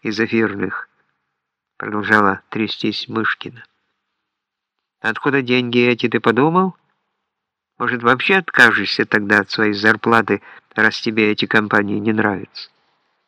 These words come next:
Груздев, видимо, не выработал внутреннего решения по этому конфликту. Позиция Мышкиной,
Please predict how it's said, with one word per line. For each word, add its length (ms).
Груздев, 560
видимо, 500
не 200
выработал 520
внутреннего 600
решения 520
по 120
этому 340
конфликту. 680
Позиция 500
Мышкиной, 640